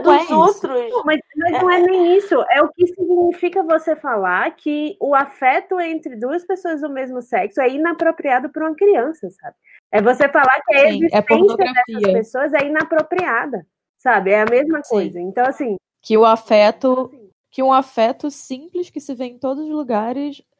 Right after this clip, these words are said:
Speaker 1: é conteúdo pornográfico,
Speaker 3: Exato.
Speaker 1: sabe?
Speaker 2: Tirando essa questão humanitária, tem a outra questão, que é da liberdade de expressão da propriedade.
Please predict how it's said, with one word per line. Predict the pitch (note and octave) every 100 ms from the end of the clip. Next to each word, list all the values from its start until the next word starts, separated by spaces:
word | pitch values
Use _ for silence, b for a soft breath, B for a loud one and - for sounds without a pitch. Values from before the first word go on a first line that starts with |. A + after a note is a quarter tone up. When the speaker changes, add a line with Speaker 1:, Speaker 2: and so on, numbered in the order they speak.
| _ _
Speaker 1:
é | - G#3+ A3
conteúdo | G#3+ A#3+ A#3 C4+ A3+ A3 A3
pornográfico, | B3 A#3 A#3+ A#3+ C#4+ C#4 F#4 F#3+
Speaker 3:
Exato. |
Speaker 1:
sabe? | - F3+ G3 - _ _ _ -
Speaker 2:
Tirando | - C4 C4+
essa | C#4
questão | D4 C#4+ D4 C#4
humanitária, | C#4 B3+ - A3 B3 F#4+ D4+
tem | - C#4
a | D4
outra | D4+ D#4 E4+
questão, | F#4 F#4 - E4+ F#4+ F#4
que | D4+
é | -
da | B3 B3+ B3+ B3+
liberdade | C4 D4+ D#4+
de | C#4+
expressão | - E4 E4 D#4
da | E4
propriedade. | E4 E4+ F4+ F4 E4 F4+ D4+ G3+